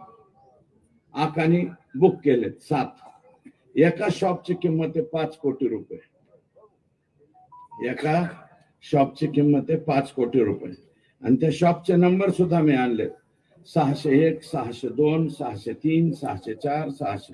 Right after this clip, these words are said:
पाच, सहाशे सहा, सहाशे सात. आणि सहाशे आठवा आहे विष्णू चाटे ची बहीण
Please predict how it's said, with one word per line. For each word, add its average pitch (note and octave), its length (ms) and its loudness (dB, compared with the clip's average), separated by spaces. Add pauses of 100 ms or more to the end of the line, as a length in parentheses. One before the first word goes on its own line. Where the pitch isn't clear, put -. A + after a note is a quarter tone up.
पाच, D3 340 -4
सहाशे A2+ 380 -8
सहा, C#3 340 -4
सहाशे - 440 -12
सात. - 260 -2 (1500)
आणि A#2 180 0
सहाशे D#3+ 500 -2
आठवा F3 460 4
आहे C3 160 2 (560)
विष्णू F#3+ 580 2
चाटे - 680 -2 (640)
ची E3 180 4
बहीण D#3+ 400 8